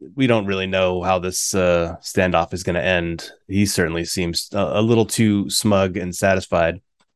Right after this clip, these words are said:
Um, uh, but that's about everything we have for episode seventeen, Lockdown of The Walking Dead.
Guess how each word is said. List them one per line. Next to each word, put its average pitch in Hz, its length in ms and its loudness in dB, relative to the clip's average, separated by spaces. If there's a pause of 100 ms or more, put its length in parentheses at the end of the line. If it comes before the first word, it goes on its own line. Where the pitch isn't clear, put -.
(640)
Um, 90 400 2
uh, 101 160 2
but 98 160 -4
that's 123 240 4
about 104 300 2
everything 104 760 -2
we 98 160 -6
have 92 380 2
for 92 520 0
episode 98 320 -2
seventeen, 90 440 -2
Lockdown 82 720 -2
of 80 160 -8
The 82 80 -2
Walking 80 360 -2
Dead. 73 360 -2